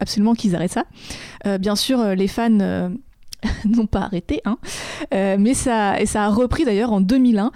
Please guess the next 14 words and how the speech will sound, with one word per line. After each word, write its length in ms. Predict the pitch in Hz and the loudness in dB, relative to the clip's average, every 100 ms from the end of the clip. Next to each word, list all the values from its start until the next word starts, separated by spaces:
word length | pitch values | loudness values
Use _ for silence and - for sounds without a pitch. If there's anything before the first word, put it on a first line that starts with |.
| - - - | -8 -16 -4
euh, 640 | 190 180 180 180 175 175 170 | 0 2 2 2 2 0 0
euh, 240 | - 180 170 | -2 -4 -4
puisque 300 | - 220 - | -2 -2 0
des, 440 | 220 190 175 165 170 | 0 0 0 0 0
cette 160 | 214 | -2
fois-ci 280 | - 196 254 | -2 -2 -2
sur 220 | - 285 | -2 0
Internet, 440 | 226 202 185 226 202 | -2 0 -2 -2 -2
euh, 120 | 170 | -2
des 140 | 185 | -2
fanfics, 520 | 208 202 202 240 226 | 0 0 0 -2 0
euh, 160 | 190 170 - - - | 0 0 -4 -6 0
mettant, 460 | 196 - 220 220 | 0 2 0 2
euh, 260 | 185 170 | 2 0